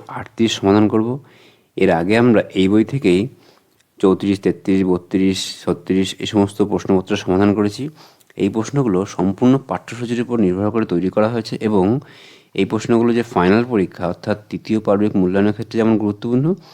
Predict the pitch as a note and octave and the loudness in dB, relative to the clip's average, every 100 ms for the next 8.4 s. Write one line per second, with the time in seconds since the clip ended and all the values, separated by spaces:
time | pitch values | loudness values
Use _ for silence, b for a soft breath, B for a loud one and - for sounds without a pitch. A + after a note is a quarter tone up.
0 | b b _ - F2+ A#2 D3+ A2+ F#2+ G2+ | b b _ -4 0 2 4 2 2 2
1 | F#2+ F2 - G2+ G2+ G#2+ G2 F#2 G#2 G#2 | 0 -2 -2 0 0 0 -2 -2 -4 -8
2 | G#2 C#3+ A#2 F#2 - F#2 F#2 G#2 G#2 F#3 | -4 -2 -2 -4 -2 0 0 -2 -2 -4
3 | B B B _ F#2 F2+ C3 F#2 - F2 | B B B _ -6 0 0 0 -4 -8
4 | E2+ C3+ b b b - G2 F#2+ G2 F#2 | -8 -12 b b b -2 2 2 0 -2
5 | - G2 F2+ F#2+ G#2 G2 F#2 F#2+ D3+ F3 | 0 0 4 4 2 2 -2 -4 -10 -12
6 | b b b - F#2 A2 G2+ A2 G#2+ A2+ | b b b -6 -4 -2 -2 0 -2 0
7 | A2+ A2 F#2+ G2 C3 - C3+ C3 - - | 0 0 2 2 2 -2 -6 -4 -6 -4
8 | B2+ A#2+ F#2 G2 | 0 0 0 -6